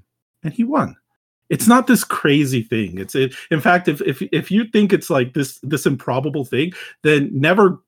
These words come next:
gamble, never bet, you know, because <laughs> like, don't, don't go to Vegas ever, because you're gonna have to deal with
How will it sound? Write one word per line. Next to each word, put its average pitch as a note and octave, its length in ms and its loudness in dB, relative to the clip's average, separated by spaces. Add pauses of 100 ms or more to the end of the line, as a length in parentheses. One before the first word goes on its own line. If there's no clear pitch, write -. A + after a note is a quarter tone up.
(100)
gamble, B2 540 -2
never E3 200 -2
bet, A#2+ 280 -4 (120)
you B2+ 80 0
know, D#3 140 0
because C#3 300 -4
<laughs> B3 480 2
like, F#3+ 360 2 (320)
don't, G#3 300 2 (180)
don't G3 200 4
go G#3 100 4
to G#3 80 4
Vegas B2 480 0
ever, G#2+ 260 -4
because A2+ 360 -8 (240)
you're F3 100 4
gonna G#3+ 160 0
have G#3 160 4
to F#3 100 -2
deal E3+ 160 2
with C#3 160 -2